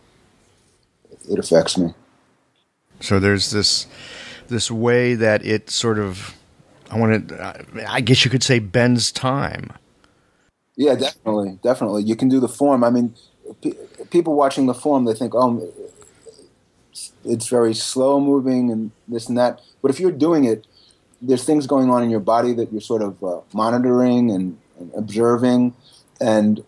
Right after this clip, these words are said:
Speaker 1: what seems, um, slow moving and long, if you're actually doing it, it, it doesn't seem so long and it doesn't seem so, um, slow.
Speaker 2: So it really shifts where your attentional focus goes.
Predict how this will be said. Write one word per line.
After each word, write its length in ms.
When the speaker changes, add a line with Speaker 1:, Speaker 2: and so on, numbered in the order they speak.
Speaker 1:
what 240
seems, 500
um, 420
slow 340
moving 420
and 120
long, 560
if 180
you're 100
actually 240
doing 280
it, 160
it, 140
it 100
doesn't 220
seem 220
so 160
long 280
and 80
it 60
doesn't 240
seem 260
so, 560
um, 180
slow. 440
Speaker 2:
So 160
it 100
really 300
shifts 460
where 140
your 160
attentional 440
focus 360
goes. 380